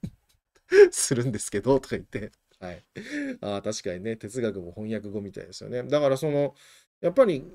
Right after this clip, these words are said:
自分の言語で受け取って、とりあえず生のまま考えられるっていうのが重要なんですよね。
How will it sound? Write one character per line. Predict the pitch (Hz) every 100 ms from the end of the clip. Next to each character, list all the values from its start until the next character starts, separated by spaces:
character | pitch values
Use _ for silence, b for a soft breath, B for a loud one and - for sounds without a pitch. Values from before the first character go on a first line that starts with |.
| - _ _ 175
自 | 147 220
分 | 330 392 370
の | 339
言 | 359 381 254
語 | 143
で | 123 151 120
受 | 135 123
け | 175
取 | 180
っ | 175
て、 | - 175 113
と | -
り | 208 302
あ | 311
え | 277
ず | 220
生 | 185 294 269
の | 135
ま | 120
ま | 107
考 | 95 - 285 277 285
え | 269
ら | 240
れ | 254
る | 247
っ | 147
て | - 113
い | 107
う | 101
の |
が | 87
重 | 87 123 131
要 | 131
な |
ん | 120
で |
す | 98
よ |
ね。 | 98